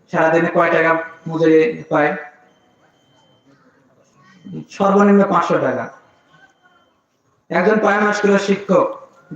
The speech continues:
যদি তার দিকে ধরি, এই প্রাইমারি স্কুলের শিক্ষকের বেতন মনে করেন বিশ হাজার টাকা।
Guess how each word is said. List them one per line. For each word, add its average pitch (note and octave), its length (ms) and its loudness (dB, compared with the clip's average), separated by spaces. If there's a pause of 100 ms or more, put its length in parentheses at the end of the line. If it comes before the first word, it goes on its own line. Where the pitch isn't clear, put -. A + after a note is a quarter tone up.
(120)
যদি F3+ 220 2
তার F3+ 280 0
দিকে F3+ 160 0
ধরি, D#3+ 480 2 (1080)
এই F3+ 100 2
প্রাইমারি G3+ 440 2
স্কুলের G#3 300 2
শিক্ষকের G3+ 460 2
বেতন F#3+ 320 4
মনে F#3 180 2
করেন F#3+ 160 4
বিশ F#3+ 180 4
হাজার D#3+ 260 2
টাকা। - 280 -10